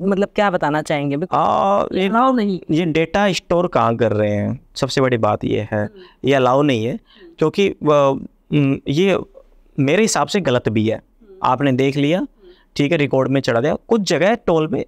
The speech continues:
Speaker 2: अभी इस वाले पे, अभी जो नए जो, आ, टोल बने, इन पे है ये, जो पहले से चले आ रहे टोल, उनको दिखा दे, "ठीक है, जाओ आप।"
Speaker 1: हम्म।
Speaker 2: जयपुर, आ, दिल्ली जे-, टोल्स पे आपको कोई आई कार्ड एक बार आप दिखा दिया,
Speaker 1: हम्म।
Speaker 2: हम चाहिए, वो नहीं रिकॉर्ड, नए वाले टोल पे रिकॉर्ड में ले रहे हैं। अब इनका कहाँ सर्वर, कहाँ ये मेंटेन होता है, कहाँ नहीं,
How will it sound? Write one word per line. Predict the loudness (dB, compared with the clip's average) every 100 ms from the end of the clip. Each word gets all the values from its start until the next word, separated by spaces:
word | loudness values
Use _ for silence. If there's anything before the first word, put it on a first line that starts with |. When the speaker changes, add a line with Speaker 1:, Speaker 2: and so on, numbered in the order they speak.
| -2
Speaker 2:
अभी | -2 0 -4 -8 -4
इस | -4 0
वाले | 0 2 0
पे, | -2 -2
अभी | 0 0
जो | 2
नए | 0 2
जो, | 0 0
आ, | -2 -2
टोल | 0 0
बने, | 0 -2
इन | 0 0
पे | 0
है | -2 -2
ये, | -4 -8 _ _ -20 _ -4
जो | -2
पहले | 0 0
से | 0
चले | 0 0 0
आ | 0
रहे | 0
टोल, | 0
उनको | 0 0
दिखा | -2 -2
दे, | -2
"ठीक | -2 -2
है, |
जाओ | 0 -2 -4
आप।" | -8 -14 -20
Speaker 1:
हम्म। | -20 -10 0
Speaker 2:
जयपुर, | 0 0 -2 -2 -2
आ, | -4
दिल्ली | 0 0 2
जे-, | 0 0
टोल्स | 0 0
पे | -4
आपको | -4 -2
कोई | -2 -2 -8 -6 -2
आई | 0
कार्ड | 2 2
एक | 2
बार | 0
आप | -2
दिखा | -2 -2
दिया, | 0 0
Speaker 1:
हम्म। | -2 -4 -8
Speaker 2:
हम | -4
चाहिए, | -2 -4 -6 _ _ 0
वो |
नहीं | 0 0
रिकॉर्ड, | 0 0
नए | 0 0
वाले | 2 2
टोल | 0 0
पे | -2
रिकॉर्ड | 0 -2 -2
में |
ले | -4
रहे | -4
हैं। | -8 _ _ _ 0
अब | 2
इनका | 2
कहाँ | 0 0 0
सर्वर, | 0 -2 -2
कहाँ | -2 0 2
ये | 2
मेंटेन | 2 2 2 2
होता | 0 0 -2
है, |
कहाँ | 0 0
नहीं, | 0 -2